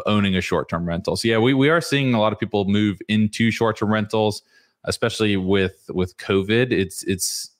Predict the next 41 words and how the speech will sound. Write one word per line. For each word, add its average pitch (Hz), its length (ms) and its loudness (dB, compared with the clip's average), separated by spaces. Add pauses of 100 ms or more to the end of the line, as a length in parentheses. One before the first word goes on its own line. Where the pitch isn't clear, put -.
(120)
ironic. 101 720 0
There's 98 240 -2
a 92 40 0
lot 95 260 2
of 90 180 -6
areas 98 340 0
where 87 80 -2
short-term 90 400 -2
rentals 90 300 -2
are 80 100 -6
thriving, 104 840 -2 (580)
uh, 92 300 0
even 98 320 2
though 92 340 2
there's, 85 560 -2
you 82 120 -6
know, 90 60 -4
pe-, 95 120 -4
people 90 320 -2
are 85 240 0 (160)
relatively 90 640 -2
scared 87 500 -2
to 85 220 -2
go 90 140 0
outside 123 600 2
and, 87 320 -2 (460)
uh, 85 140 0
not 87 220 0
wear 92 140 0
masks. 110 640 -2
But 92 220 -2
we 92 100 0
are 95 100 2
seeing, 90 640 -6 (100)
uh, - 40 -10 (420)
our 95 100 -2
clients 95 500 -2
with 95 160 0
short-term 90 460 -2
rentals 87 640 -2
in 87 320 -2